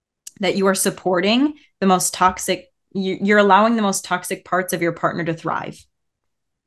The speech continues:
because you are not giving them any incentive to change,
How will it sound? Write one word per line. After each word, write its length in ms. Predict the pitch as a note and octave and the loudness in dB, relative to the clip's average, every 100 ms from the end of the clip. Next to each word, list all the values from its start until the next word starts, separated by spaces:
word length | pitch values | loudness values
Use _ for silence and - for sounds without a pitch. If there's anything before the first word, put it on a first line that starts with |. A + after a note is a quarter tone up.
| _ - | _ -10
because 360 | F#3+ F#3+ E3 | -2 -2 0
you 260 | F#3+ G#3+ - | 0 0 2
are 460 | F3+ F3+ F3 F3+ - _ _ _ _ - - _ _ _ _ _ | 4 6 4 0 -10 _ _ _ _ -18 -18 _ _ _ _ _
not 320 | F#3+ F#3+ - | 2 2 2
giving 220 | G3+ G#3 G3+ | 0 2 2
them 160 | F#3+ - | 0 -2
any 260 | F#3+ G#3 | 0 0
incentive 480 | F#3+ F#3+ F3+ E3+ F3+ | 0 -4 -6 -8 -10
to 100 | E3 | -10
change, 580 | D#3 D#3+ - - - | -8 -8 -8 -12 -14